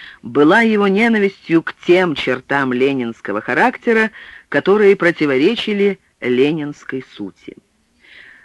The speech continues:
Сталин казнил ближайших друзей и соратников Ленина,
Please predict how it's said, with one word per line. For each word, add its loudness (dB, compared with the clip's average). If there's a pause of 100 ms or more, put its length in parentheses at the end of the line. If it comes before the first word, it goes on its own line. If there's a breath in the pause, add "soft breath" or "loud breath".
(240 loud breath)
Сталин 4
казнил 2
ближайших 0
друзей 0
и -6
соратников -6
Ленина, -2